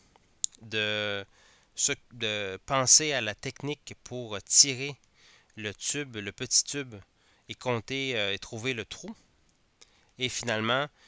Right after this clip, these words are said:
une autre équipe peut travailler avec un robot quinze minutes sur, euh, une bande, une grande bande de lignes et, euh,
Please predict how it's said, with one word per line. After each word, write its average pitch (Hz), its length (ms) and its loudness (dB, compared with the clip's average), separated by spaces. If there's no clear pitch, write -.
une 120 160 0
autre 143 160 -4
équipe 147 300 -4
peut 120 80 -12
travailler 123 640 -2
avec 110 220 -6
un 113 60 -2
robot 107 240 -8
quinze 110 300 -2
minutes 104 420 -6
sur, 123 460 4
euh, 101 480 0
une 104 300 -2
bande, 113 340 0
une 113 120 -4
grande 117 380 0
bande 110 580 0
de 107 140 -4
lignes 127 360 -2
et, 104 160 -8
euh, 95 480 -6